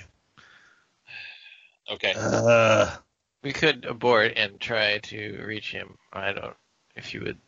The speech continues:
Speaker 3: if you think it's worth it. Um, I don't know. Did he respond to texts?
Speaker 2: He did not. But he might have responded to an email.
Speaker 1: I heard him cough, though, a second ago.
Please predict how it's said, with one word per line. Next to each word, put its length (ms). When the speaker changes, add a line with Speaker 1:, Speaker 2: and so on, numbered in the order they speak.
Speaker 3:
if 160
you 40
think 240
it's 160
worth 240
it. 100
Um, 360
I 140
don't 180
know. 240
Did 300
he 100
respond 360
to 40
texts? 560
Speaker 2:
He 120
did 200
not. 300
But 240
he 180
might 320
have 120
responded 560
to 120
an 140
email. 480
Speaker 1:
I 100
heard 200
him 80
cough, 360
though, 160
a 60
second 260
ago. 300